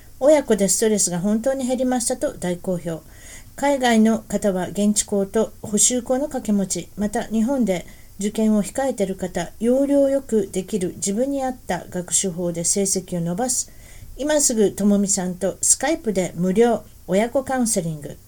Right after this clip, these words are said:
申し込みは日本、海外よりlineから、トムともみ、ティーオーエム、ティーオーエムオーエムアイ、アメブロまたはGoogleよりオンライン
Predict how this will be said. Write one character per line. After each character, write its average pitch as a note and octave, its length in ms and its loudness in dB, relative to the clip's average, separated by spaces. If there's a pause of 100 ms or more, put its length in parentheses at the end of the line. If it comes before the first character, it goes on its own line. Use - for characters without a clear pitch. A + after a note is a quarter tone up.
(400)
申 G#3+ 140 6
し - 100 4
込 A3+ 140 4
み G#3 140 6
は G3 200 0
日 G#3+ 140 4
本、 C4 300 -2
海 A#3 180 -2
外 F#3+ 180 0
よ F3 120 0
り F3 200 -6
line G#3 320 2
か G3+ 140 -2
ら、 F3+ 180 -2 (360)
ト D4 160 4
ム G#3 220 4
と F#3+ 140 -4
も G3 200 2
み、 F3+ 260 -4 (120)
テ D4+ 100 -4
ィ C#4 80 0
ー B3 100 4
オ - 160 2
ー - 80 -4
エ G#3+ 60 4
ム、 F3 200 0 (360)
テ - 120 -4
ィ C4 180 -2
ー - 100 -16
オ A3+ 260 2
ー F#3+ 60 0
エ G3 40 4
ム G3+ 240 2
オ A3+ 200 0
ー - 100 -12
エ F3+ 140 0
ム F#3+ 200 -2
ア E3 140 -4
イ、 C#3+ 80 -12 (500)
ア G3+ 120 0
メ G3+ 140 6
ブ F#3 100 4
ロ F3 180 2
ま F3 140 -4
た F3+ 160 -2
は E3 160 -4 (120)
Google A3+ 420 0
よ D#3+ 120 0
り D#3 220 -10 (640)
オ G3 120 4
ン G3+ 140 6
ラ F#3+ 160 4
イ F#3+ 80 0
ン F3+ 120 -6